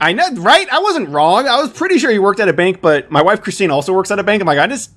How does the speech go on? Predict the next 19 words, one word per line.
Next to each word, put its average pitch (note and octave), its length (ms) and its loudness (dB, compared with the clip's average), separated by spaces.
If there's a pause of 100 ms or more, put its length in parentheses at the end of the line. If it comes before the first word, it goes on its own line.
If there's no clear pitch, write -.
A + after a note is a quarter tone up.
am E3 80 -6
I G3+ 80 -2
getting C#4 220 -4
those F#3+ 240 2
<laughs> E3+ 80 2
wires F3 260 2
crossed?" F3 440 -2
And D3+ 120 -6
Mike E3 180 0
works F3+ 160 -6
for, - 80 -14
like, D#3+ 140 -4
some D#3 160 -6
weird D3+ 180 -4
tech D#3 200 -8
company D3 200 -6
I C#3 60 -2
don't C3+ 220 -2
understand. C3+ 540 -6